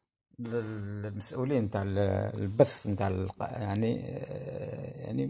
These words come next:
منعوا الشباب الجزائري من الاحتفال، من العرس هذا، العرس اللي كان يعني كل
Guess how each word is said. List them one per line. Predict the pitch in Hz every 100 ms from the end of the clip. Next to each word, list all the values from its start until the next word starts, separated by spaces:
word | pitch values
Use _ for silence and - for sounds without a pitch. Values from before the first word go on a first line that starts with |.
| -
منعوا | 123 123 135 120 104 113
الشباب | - - 104 104 107
الجزائري | 101 95 101 101 107
من | 110
الاحتفال، | - - 101 95 113 98 -
من | 101 101
العرس | 98 117 -
هذا، | 104 104
العرس | 98 98 - 107 - - - _ -
اللي | 123
كان | 147 131
يعني | 120 110 113 113
كل | 113 165 147